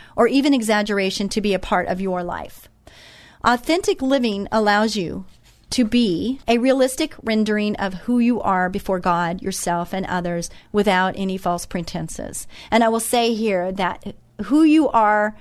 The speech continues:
when no one's looking is who you really are. Did you catch that? Who you are when nobody is looking is who you really are. To live a life of true success and grow the legacy you desire, you must be authentic.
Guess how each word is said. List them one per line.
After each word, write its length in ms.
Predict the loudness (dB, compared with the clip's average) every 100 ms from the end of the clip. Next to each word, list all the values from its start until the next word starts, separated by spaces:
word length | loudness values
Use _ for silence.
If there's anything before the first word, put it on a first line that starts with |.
| -6
when 140 | 0 2
no 140 | 4
one's 240 | 2 -2
looking 460 | -4 -4 0 0 -2 -8 -20 -20 _
is 160 | -4 -2
who 140 | -2
you 160 | 0 0
really 280 | 0 -2 -4
are. 360 | -6 -8 -10 -20 _ _ _ _ _ _ _ _ _ _ _ _ _ _ _ _ _ _ _ -12
Did 160 | -10
you 60 | -8
catch 360 | -4 -4 -2
that? 280 | -2 -2 -4 -12 _ -20 -2
Who 200 | 4 6
you 240 | 6 2 2
are 360 | 2 2 -2
when 240 | -4 -2 2
nobody 420 | 2 2 2 2
is 140 | 0
looking 520 | -2 -2 -4 -6 -10
is 240 | -6 -6 -6
who 280 | -4 0 2
you 160 | 2
really 320 | 0 0 0
are. 440 | 0 0 0 -6 -10 -20 _ _ _ _ -20 -20 -20 -20 -6
To 140 | 2 4
live 220 | 4 4
a 80 | 2
life 320 | 4 2 0
of 120 | -6
true 200 | -2 -2
success 580 | -2 -6 -2 2 2 0
and 220 | -2 0
grow 240 | 4 4
the 80 | 4
legacy 440 | 2 2 0 -2 -2
you 140 | 0
desire, 400 | 0 0 2 2
you 160 | 0 0
must 220 | 0 -2
be 80 | -4
authentic. 540 | -4 -8 -10 -12